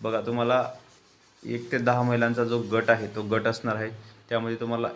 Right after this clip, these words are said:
एक लाख रुपये कर्ज दिले जाणार आहे, बघा, बँकेकडून. ठीक आहे, त्यात तुम्हाला एक लाख रुपये कर्ज दिल्यानंतर तर दहा महिला मिळून तुम्ही व्यवसाय करू शकता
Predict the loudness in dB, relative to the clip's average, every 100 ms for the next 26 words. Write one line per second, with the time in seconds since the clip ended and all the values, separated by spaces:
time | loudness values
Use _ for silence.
0 | -6 -6 2 2 2 -6 -2 -2 -2 -4
1 | -4 -2 -2 0 2 2 2 0 -2 -4
2 | -4 0 0 0 -4 -4 -4 -4 -4 -4
3 | -8 -20 _ _ -4 -2 0 2 8 8
4 | 6 4 6 6 4 2 4 4 4 6
5 | 6 4 0 -2 -6 -20 -20 _ 0 2
6 | 0 -6 -18 _ _ _ -8 -4 0 0
7 | 0 0 0 0 0 -2 -2 2 4 4
8 | 4 2 2 -2 -2 -4 2